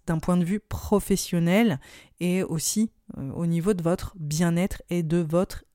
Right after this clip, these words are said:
épanouissement. Donc, tout ça pour dire que tous ces changements, c'est pour aussi vous dédier à vous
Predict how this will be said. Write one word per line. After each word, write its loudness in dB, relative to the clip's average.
épanouissement. 0
Donc, 2
tout 0
ça 4
pour 4
dire 4
que 2
tous -4
ces 4
changements, 4
c'est -2
pour -2
aussi 2
vous -2
dédier 2
à 0
vous -8